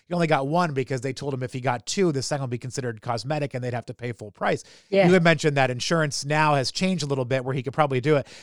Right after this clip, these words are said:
Speaker 1: And I remember specifically he told me after going through about a year after he got it, he was like, you know,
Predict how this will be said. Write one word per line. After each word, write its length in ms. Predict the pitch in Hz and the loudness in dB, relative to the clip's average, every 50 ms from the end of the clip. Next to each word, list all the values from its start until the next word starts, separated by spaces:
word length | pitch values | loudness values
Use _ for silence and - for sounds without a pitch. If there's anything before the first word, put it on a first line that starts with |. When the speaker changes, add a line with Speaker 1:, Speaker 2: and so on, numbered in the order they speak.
| - - | -8 -4
Speaker 1:
And 100 | 143 151 | -2 0
I 60 | 156 | 2
remember 280 | 156 185 226 254 240 | 2 2 2 2 2
specifically 600 | 180 - - 170 - 180 165 180 170 - 151 143 | 0 0 -2 -2 -2 -2 -2 -2 -4 -2 -4 -4
he 160 | 117 120 139 123 | -4 -6 -8 -10
told 320 | - - 196 247 247 185 | -6 -4 -2 -2 -2 -2
me 260 | 143 123 123 117 117 - | -4 -6 -6 -8 -10 -6
after 300 | - 156 156 160 - 160 | -2 -2 -2 0 0 -2
going 300 | 139 127 151 147 147 143 | 0 0 0 0 0 -2
through 160 | 120 - 156 143 | -2 -2 -2 -2
about 180 | 139 214 220 | 0 0 -2
a 40 | 175 | -2
year 300 | 135 123 143 151 160 160 | -4 -4 -2 0 2 2
after 240 | 147 139 - 143 123 | 0 0 -2 -4 -6
he 120 | 120 123 | -6 -6
got 280 | 113 123 131 139 143 135 | -4 -2 -2 0 0 0
it, 140 | 123 110 - - - - - | -2 -4 -8 -14 -20 -14 -6
he 80 | - 147 | -2 0
was 120 | 147 123 | 0 2
like, 200 | 139 131 110 - | 0 0 -2 -2
you 80 | 147 139 | -2 0
know, 220 | 135 131 131 | 0 0 0